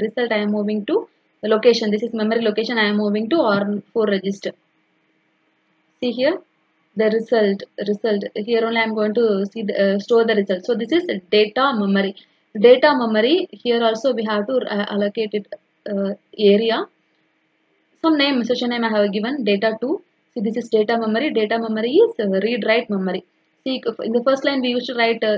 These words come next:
area, session name, then, uh, code, read-only memory. Code memory is read-only memory. This is, um, data. And so, uh,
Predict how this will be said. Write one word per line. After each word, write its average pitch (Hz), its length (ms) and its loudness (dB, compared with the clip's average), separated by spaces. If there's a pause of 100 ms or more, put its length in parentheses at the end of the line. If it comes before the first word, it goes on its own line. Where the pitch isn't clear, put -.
area, 226 580 2 (260)
session 226 280 0
name, 226 300 0 (260)
then, 220 320 4
uh, 202 400 -2 (100)
code, 247 460 6 (100)
read-only 220 460 2
memory. 185 360 -2 (340)
Code 247 220 4
memory 247 260 -2
is 233 80 -12
read-only 226 280 -4
memory. 240 360 0
This 226 160 -4
is, 226 180 -6
um, 202 320 -2 (240)
data. 214 400 0 (560)
And 233 140 -6
so, 359 180 0
uh, 208 180 2